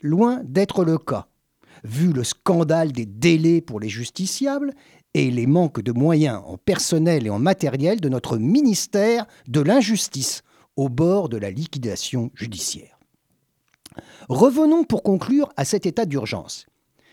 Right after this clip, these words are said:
Il me fait penser à la déchéance de la nationalité,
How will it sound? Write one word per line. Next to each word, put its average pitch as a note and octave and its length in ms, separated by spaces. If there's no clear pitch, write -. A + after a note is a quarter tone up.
Il D4+ 180
me E4+ 80
fait F4 160
penser D#4 640
à F#3 120
la F#3+ 120
déchéance C#4 800
de E3 80
la D#3 120
nationalité, E3 1160